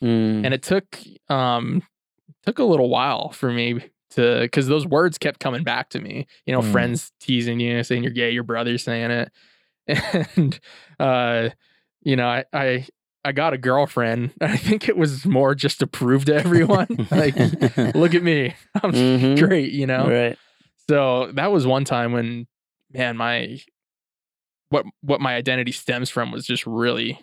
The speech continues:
Speaker 2: sh-, uh, all twisted
Speaker 1: Mm-hmm.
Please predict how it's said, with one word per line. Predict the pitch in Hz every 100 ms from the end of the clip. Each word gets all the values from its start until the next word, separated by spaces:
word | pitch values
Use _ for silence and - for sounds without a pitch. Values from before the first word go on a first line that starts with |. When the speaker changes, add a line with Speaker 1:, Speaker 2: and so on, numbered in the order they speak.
| -
Speaker 2:
sh-, | - - - - -
uh, | 127 113 - 147 156 185 _ _ _ _ _ _ _ _ _ _ -
all | 123
twisted | - - 156 - - 120 131 _
Speaker 1:
Mm-hmm. | 135 110 110 110